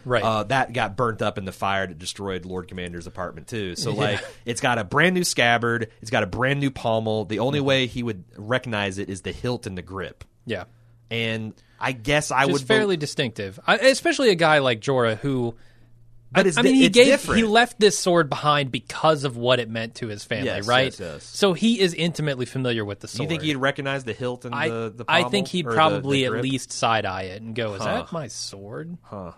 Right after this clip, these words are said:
Speaker 1: My family sword?"
Speaker 2: It doesn't. But the other thing is, like, even if Mormon, Jorah recognized it, I, Jorah is so ashamed of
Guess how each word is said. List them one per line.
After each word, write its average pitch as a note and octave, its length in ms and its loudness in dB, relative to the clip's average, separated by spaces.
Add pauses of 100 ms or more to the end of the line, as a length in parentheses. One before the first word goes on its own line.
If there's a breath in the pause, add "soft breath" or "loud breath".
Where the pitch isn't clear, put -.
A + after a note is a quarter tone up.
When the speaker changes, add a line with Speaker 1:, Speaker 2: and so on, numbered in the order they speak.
(360)
Speaker 1:
My A2 100 -12
family A#2+ 340 -8
sword?" C3+ 340 -10
Speaker 2:
It D3+ 40 -2
doesn't. A#3+ 320 2
But E3+ 180 -2
the G#3+ 80 4
other C4+ 120 4
thing A3 140 0
is, D#3 120 -2
like, C#3+ 160 0
even F#3+ 240 -4
if D#3+ 60 -4
Mormon, C3+ 480 -2
Jorah B2 500 0
recognized B2 640 -2
it, C3 180 -4
I, G#2+ 180 -2 (800 soft breath)
Jorah E3 240 2
is - 80 -2
so D3 240 0
ashamed A#2+ 680 -2
of G2 800 -4